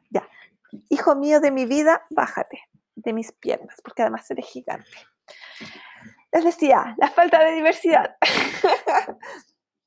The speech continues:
Bueno, hoy, hoy sábado, cinco de diciembre, vi, vi el, eh, el, la, eh, la foto de una chica del squad que, eh, usó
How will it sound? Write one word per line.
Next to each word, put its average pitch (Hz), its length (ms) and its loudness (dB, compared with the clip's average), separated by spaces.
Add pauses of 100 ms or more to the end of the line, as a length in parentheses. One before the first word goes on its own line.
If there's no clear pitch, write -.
(460)
Bueno, 196 380 0 (520)
hoy, 294 280 4 (320)
hoy 240 300 0
sábado, 262 800 2 (240)
cinco 302 500 -8
de 269 120 -4
diciembre, 220 640 -12 (1800)
vi, 269 500 -4 (200)
vi 254 420 -6
el, 262 300 2
eh, 240 300 4 (100)
el, 240 520 2
la, 220 320 2 (120)
eh, 220 160 4
la 208 180 0
foto 302 320 -2
de 285 80 -2
una 294 180 -8
chica 262 240 -2
del 262 160 0
squad 110 440 -2 (200)
que, - 360 -4 (640)
eh, 233 380 2 (600)
usó 240 800 -2